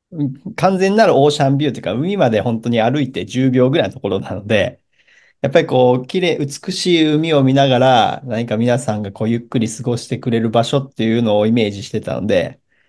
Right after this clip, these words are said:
なんかそこに特化して、こう、まあ、食事を楽しんでいただいたり、会話を楽しんでいただいたり、景色を楽しんでいただいたり、なんかそういうのがちゃんとしやすい空間づくりみたいなのはちょっとしていきたいなと思っています。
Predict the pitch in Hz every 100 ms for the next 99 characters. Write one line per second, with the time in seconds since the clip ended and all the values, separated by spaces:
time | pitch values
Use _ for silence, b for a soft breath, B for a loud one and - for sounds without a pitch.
0 | _ _ _ 156 185 139 196 196 226 226
1 | 220 139 127 _ 160 156 - - 120 -
2 | _ 117 104 76 - - _ - 104 104
3 | 98 95 - _ _ 117 107 - - 123
4 | 117 110 123 117 113 120 104 107 110 110
5 | 107 - 104 - 113 107 107 110 113 113
6 | 104 104 107 101 98 - 120 - 110 101
7 | 101 - 110 110 104 104 98 95 98 90
8 | - _ 147 151 - 190 226 190 123 107
9 | 82 - 180 175 - 175 165 165 - 180
10 | 123 - 127 127 127 127 127 117 101 107
11 | 120 104 - - - 110 - - 98 82
12 | - - - 76 - - - - -